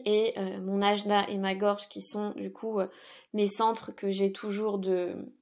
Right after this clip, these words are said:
de fiable, on va dire, chez moi, entre guillemets, hein.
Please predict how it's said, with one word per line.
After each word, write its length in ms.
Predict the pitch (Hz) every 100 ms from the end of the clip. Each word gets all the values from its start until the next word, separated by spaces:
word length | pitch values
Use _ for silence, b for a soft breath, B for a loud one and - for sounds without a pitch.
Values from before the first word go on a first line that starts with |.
| B B B B B _
de 160 | 185 202
fiable, 500 | 196 - 294 320 254
on 100 | 214
va 180 | 202 190
dire, 440 | 208 226 214 185
chez 220 | 185 -
moi, 200 | 190 220 208
entre 340 | 190 - 247
guillemets, 440 | 208 208 202 240
hein. 180 | 247 247